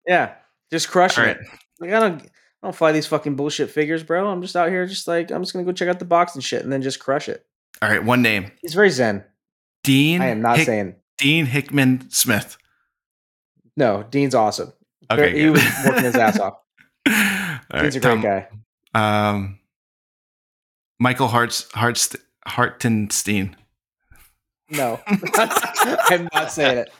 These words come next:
Speaker 2: <laughs> All right, I'll stop. <laughs> Oh my God. Um, yeah, so back to the directors.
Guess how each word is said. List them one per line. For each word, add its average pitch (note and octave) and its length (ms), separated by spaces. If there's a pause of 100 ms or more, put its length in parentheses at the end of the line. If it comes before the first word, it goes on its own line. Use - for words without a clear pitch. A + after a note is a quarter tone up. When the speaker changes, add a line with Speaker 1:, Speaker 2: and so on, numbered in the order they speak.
(160)
Speaker 2:
<laughs> - 260
All - 80 (580)
right, G2 200
I'll G2+ 80
stop. - 560 (160)
<laughs> B3 640 (100)
Oh G#2 280
my F#2 140
God. F#2+ 400 (100)
Um, A2+ 480 (160)
yeah, C3+ 80
so B2+ 140
back D3+ 240
to D#3 80
the B2 100
directors. F#2 720